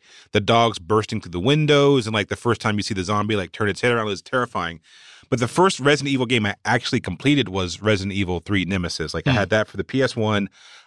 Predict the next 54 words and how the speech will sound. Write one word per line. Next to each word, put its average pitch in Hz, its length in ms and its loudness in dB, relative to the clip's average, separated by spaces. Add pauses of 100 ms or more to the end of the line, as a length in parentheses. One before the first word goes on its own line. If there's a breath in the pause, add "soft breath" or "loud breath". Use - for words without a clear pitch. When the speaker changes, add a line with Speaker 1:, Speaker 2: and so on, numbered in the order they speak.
Speaker 1:
I 98 100 0
played 117 400 0
it 113 140 0
through. 107 240 2
I 98 100 2
loved 95 300 0
it. 95 80 2
I 90 40 -2
beat 101 280 0
it 90 60 -10
multiple 98 300 -2
times. 104 360 0
I 98 40 4
did 92 160 -4
even, 98 200 -2
like, 92 180 -2
they 98 60 -2
had, 101 100 0
like, 95 140 -2
I - 80 -20
think 101 100 -2
they 98 60 2
had, 95 80 2
like, 87 100 -2
the 85 80 -12
Mis-, 90 240 -2 (180)
Mercenaries 92 560 -2
mini 90 220 -2
games, 95 300 -2
whatever. 95 220 0
I - 20 -2
did 92 240 -2
that. 92 300 -2 (380 loud breath)
And 107 200 -2
then 107 340 -2
I 107 80 -4
did 98 320 0
Veronica, 98 400 -2
Code 113 200 2
Veronica 98 460 0
for 127 140 -2
the 113 80 -2
Dreamcast. 107 560 0 (460 soft breath)
And 143 100 2
then 180 80 2
sort 180 160 2
of 165 60 2
I 139 100 4
took 117 220 -2
a 110 40 0
break 123 260 0
for 110 160 2
a 107 60 4
while. 90 380 2